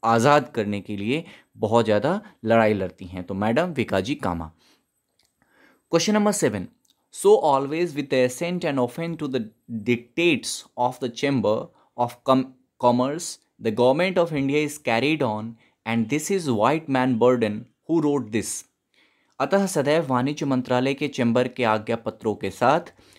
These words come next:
भारत सरकार द्वारा चलाया जाता है और यह व्हाइट मैन्स बर्डन है। यह किसने लिखा? देखिए, ये क्वेश्चन सिक्सटी फ़ोर्थ बीपीएससी में आया हुआ था, जो टू थाउजेंड एटीन में जिसका प्रीलिम्स हुआ था, उसी में ये क्वेश्चन आया था।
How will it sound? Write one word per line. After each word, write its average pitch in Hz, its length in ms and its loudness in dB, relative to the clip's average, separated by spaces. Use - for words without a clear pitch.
भारत 127 320 -2
सरकार 143 440 -2
द्वारा 123 260 2
चलाया 101 380 0
जाता 90 360 -4
है 131 400 -2
और 113 160 0
यह 107 140 -2
व्हाइट 98 500 2
मैन्स 123 320 -2
बर्डन 110 440 0
है। 117 320 -4
यह 127 180 0
किसने 180 380 -2
लिखा? 101 320 -2
देखिए, 208 320 0
ये 135 160 2
क्वेश्चन 170 460 0
सिक्सटी - 340 -6
फ़ोर्थ 165 340 0
बीपीएससी 131 460 0
में 127 60 0
आया 113 160 2
हुआ 104 240 0
था, 135 300 -8
जो 104 320 -2
टू 104 100 -10
थाउजेंड 101 380 0
एटीन 127 300 2
में 117 320 2
जिसका 110 240 -4
प्रीलिम्स 101 400 -6
हुआ 95 100 -4
था, 110 120 -2
उसी 107 180 -2
में 113 100 2
ये 104 60 2
क्वेश्चन 98 320 -6
आया 90 160 -4
था। 143 260 -8